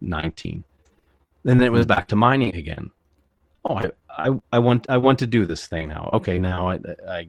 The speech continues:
Speaker 1: I got some S nines on eBay, mined in the
Speaker 2: Mm.
Speaker 1: garage for a while, uh,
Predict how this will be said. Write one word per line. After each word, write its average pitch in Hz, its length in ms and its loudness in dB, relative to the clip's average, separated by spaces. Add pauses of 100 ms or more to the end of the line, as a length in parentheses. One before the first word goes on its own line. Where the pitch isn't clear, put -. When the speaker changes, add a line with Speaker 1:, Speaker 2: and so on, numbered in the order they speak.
(140)
Speaker 1:
I 110 60 -20
got 87 200 -8
some 85 340 -10
S - 200 -8
nines 85 340 -2
on 80 120 -12
eBay, 85 560 -4 (500)
mined 90 320 2
in 104 120 2
the 92 60 -2
Speaker 2:
Mm. 76 40 -8
Speaker 1:
garage 90 320 4
for - 160 -8
a 90 60 -2
while, 85 580 0 (560)
uh, - 460 -10